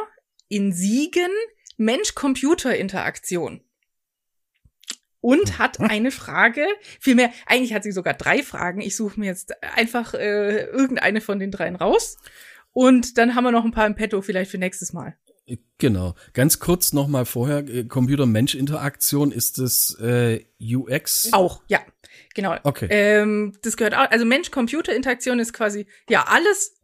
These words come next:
Speaker 1: wie der Mensch mit einer Maschine, ähm, interagiert. Das ist auch,
Speaker 2: Ja.
Speaker 1: äh, U X, ähm, und ist aber auch tatsächlich, äh, ja, Design hat da, spielt da natürlich auch noch eine Rolle. Äh, wie erkenne ich so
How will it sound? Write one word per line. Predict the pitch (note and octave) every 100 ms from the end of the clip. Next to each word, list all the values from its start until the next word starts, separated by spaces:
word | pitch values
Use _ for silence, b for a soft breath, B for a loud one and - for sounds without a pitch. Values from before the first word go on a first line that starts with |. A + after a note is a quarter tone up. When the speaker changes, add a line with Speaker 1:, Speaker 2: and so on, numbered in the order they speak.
| - -
Speaker 1:
wie | B3
der | A#3 A3+
Mensch | A3+ B3+ C#4+ -
mit | B3+
einer | A#3
Maschine, | A3 G#3 - G3+ G#3 F3 - _ _ -
ähm, | F#3 F3 E3+ F3 _ _ _ _
interagiert. | A3 G#3 G#3+ F#3+ F#3 F#3+ E3+ - b b -
Das | A3
ist | G#3 - -
auch, | A3 C4 - -
Speaker 2:
Ja. |
Speaker 1:
äh, | E3+ F#3 - C#3 F#3+ G3
U | F3+
X, | C#3+ E4 - - b b b b b G3+
ähm, | G3 F#3 F#3+ F#3+ G3
und | - G#3 G3+ G3 - -
ist | - E3+ -
aber | F#3 -
auch | A3 -
tatsächlich, | - A3 - G#3 - G#3 G3 -
äh, | G3 F#3 F3+ F3 G3 B B B B B B B B B B A3 F#3
ja, | G3+ G#3 G#3+ - G#3+
Design | A#3 G#3+ G#3+ C#4 D#4+
hat | C4
da, | G3 F3+
spielt | - A#3
da | G#3
natürlich | G#3 G#3 G3+
auch | G#3 B3+
noch | C4
eine | C4
Rolle. | B3+ C4 D#4+ - _
Äh, | - G3+ G3 F#3+
wie | G#3+
erkenne | G3 A3+ G#3+
ich | G3+ -
so | G3